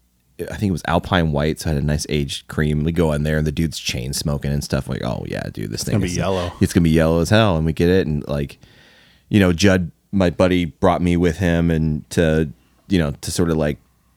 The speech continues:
Speaker 1: kinda negotiate and check things over, 'cause I had experience, like, looking at vintage instruments stuff. Everything checked out. The guy was cool. Um, and Judd kind of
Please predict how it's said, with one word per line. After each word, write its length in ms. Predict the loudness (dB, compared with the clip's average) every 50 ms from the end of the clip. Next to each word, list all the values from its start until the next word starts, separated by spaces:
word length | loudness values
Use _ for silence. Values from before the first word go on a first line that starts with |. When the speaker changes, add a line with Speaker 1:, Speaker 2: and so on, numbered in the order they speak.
| _ _ _ _ _ _ -2
Speaker 1:
kinda 240 | 2 2 4 4
negotiate 460 | 2 0 0 0 0 0 2 2 0 0
and 80 | 0 0
check 240 | 0 -2 -2 -2
things 260 | -2 -4 -4 -4 -4 -6
over, 300 | -6 -6 -6 -4 -4 -4
'cause 160 | -6 -6 -8
I 60 | -6 -6
had 120 | -6 -8
experience, 640 | -8 -10 -8 -4 -4 -2 0 0 0 -2 -2 -2 -2
like, 120 | -4 -2
looking 220 | -2 -2 -2 0 0
at 60 | 2
vintage 260 | 2 2 2 2 0
instruments 320 | 0 -2 0 0 -2 -2 0
stuff. 160 | -2 0 0
Everything 260 | 2 2 2 2 2
checked 260 | 2 0 -2 0 0 0
out. 200 | 2 2 0 0
The 60 | 0
guy 140 | 0 2 2
was 120 | 0 -2
cool. 400 | -2 0 2 2 2 2 0 -2 -8 _ _ _ _ _ _ _ -20 -20 -20 -20 _ 0
Um, 440 | 2 2 4 4 4 2 0 -2 -4 _ _ _ _ _ _ _ _ _ _ _ _ _ _ _ _ _ _ _ _ _ _ _
and 240 | -2 0 0 0 0
Judd 320 | 2 4 4 4 4 0
kind 160 | -2 -2 0
of 80 | 0 -2